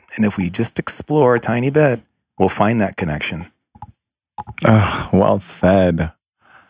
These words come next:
Speaker 2: Well said. I just need to take that in for a s-, moment, tribe. And I, I, I really encourage you to do the <laughs> same.
Speaker 1: And you're doing,
Speaker 2: <sighs>
Speaker 1: you know, you're traveling all over the world.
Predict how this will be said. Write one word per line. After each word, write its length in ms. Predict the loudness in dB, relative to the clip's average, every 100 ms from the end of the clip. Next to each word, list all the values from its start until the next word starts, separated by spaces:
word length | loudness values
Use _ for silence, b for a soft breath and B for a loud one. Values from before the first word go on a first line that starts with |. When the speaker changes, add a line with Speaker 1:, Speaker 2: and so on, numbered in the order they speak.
| b b _ _ _ -2
Speaker 2:
Well 180 | 0 0
said. 420 | -2 -2 0 0
I 60 |
just 160 | -2 2
need 120 | 2
to 60 | 2
take 260 | -2 -2
that 160 | 2 2
in 140 | 2
for 160 | 2 0
a 40 |
s-, 160 | -2 2
moment, 400 | 2 4 2 0
tribe. 500 | 0 0 2 0 -2 -12 B B B B B B B B
And 260 | 2 4 4
I, 260 | 4 2 2
I, 240 | 2 0 2 0
I 20 |
really 360 | 2 2 4
encourage 380 | 2 2 0 0
you 60 | -2
to 100 | 2
do 140 | 2
the 60 | 2
<laughs> 420 | -2 -2 -2 0
same. 340 | -2 -2 -2 2
Speaker 1:
And 180 | 2 4
you're 180 | 4
doing, 340 | 6 4 4 4
Speaker 2:
<sighs> 520 | 4 2 0 0 2
Speaker 1:
you 80 | 2
know, 60 |
you're 200 | 4 2
traveling 520 | 2 0 0 2 0 2
all 180 | 2 0
over 180 | -2
the 120 | -2 -2
world. 480 | -2 -4 -4 -6